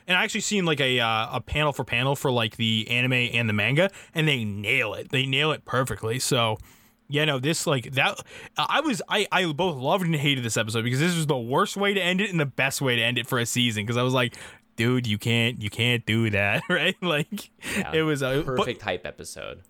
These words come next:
Speaker 1: Yeah. You also get to see the League of Villains, which we get into more next season, but, like,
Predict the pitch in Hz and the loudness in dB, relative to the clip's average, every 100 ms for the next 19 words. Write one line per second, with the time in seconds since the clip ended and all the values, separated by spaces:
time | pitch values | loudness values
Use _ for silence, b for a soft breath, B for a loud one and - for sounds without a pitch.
0 | - 131 110 - 165 196 226 262 202 226 | -2 0 0 -4 0 2 2 0 0 0
1 | 165 143 139 127 127 120 110 - 131 - | 2 0 0 2 2 2 -2 0 -2 -2
2 | 131 120 120 170 196 196 196 165 147 139 | -2 0 0 0 0 0 0 0 2 0
3 | 143 127 110 113 131 147 123 | 0 0 0 0 -2 0 0